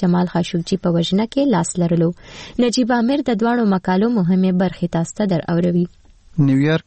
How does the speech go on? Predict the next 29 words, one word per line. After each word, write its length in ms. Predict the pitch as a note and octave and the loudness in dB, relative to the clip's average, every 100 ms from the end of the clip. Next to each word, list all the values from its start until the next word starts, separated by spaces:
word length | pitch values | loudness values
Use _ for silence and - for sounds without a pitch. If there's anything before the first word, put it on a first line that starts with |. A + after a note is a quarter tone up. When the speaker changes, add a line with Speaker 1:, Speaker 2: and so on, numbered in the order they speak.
| - | 0
Speaker 2:
ټایمز 340 | D3+ D3+ D3 - | 2 2 0 -2
د 100 | C3 | -2
افغانستان 600 | A2+ A2 A2+ - C3 B2+ A#2+ | 0 0 0 0 0 0 2
د 120 | A2+ | 0
ولسمشر 640 | A2 G#2+ - A#2+ - A#2 A2+ | 0 -2 -2 -4 -2 -2 0
محمد 420 | G2+ A2 G#2 G2+ | 0 0 0 0
اشرف 340 | G#2 - G#2 G2+ | -4 -2 -4 -2
غنی 200 | G#2 A2+ | 0 2
لخوا 320 | A2+ A2 - A2 G#2+ | 0 -2 -2 -2 -2
د 100 | G#2+ | -2
انتخاباتو 760 | G2+ G#2+ - G#2 A2+ A2+ - A#2+ | -2 -4 -4 -2 -2 -2 -2 -2
د 80 | A2 - | -2 -2
کمشنرانو 760 | G#2 G#2+ G2+ - A2 A#2+ B2+ B2+ B2 | -2 0 -2 -2 -2 0 0 0 0
له 40 | A2+ A2+ | -2 -2
دندو 260 | D3 B2+ | 0 -2
څخه 320 | A2 A2+ - A2 | -4 -8 -6 -4
د 100 | G#2 G#2 | -2 -2
لرې 180 | A2 G#2+ - | -2 -2 -2
کولو 260 | B2 C3 A#2+ | 0 2 2
موضوع 260 | A2 A2 C3 | 0 0 0
باندې 260 | A#2+ A#2+ A#2 | 0 2 2
یوه 140 | A2 G#2 | 2 0
مقاله 380 | - - A2+ G#2+ | -2 -2 -4 -4
خپره 280 | - - G2+ F#2+ | -4 -4 -4 -2
کړې 160 | G#2+ G#2 | -2 0
ده، 80 | G#2 - - - - - | -2 -4 -14 -20 -20 -6
چې 80 | - D3+ | -4 -2
پکې 320 | D#3 - F3+ | -2 0 0
راغلي 320 | E3 C#3+ D#3+ | 2 0 0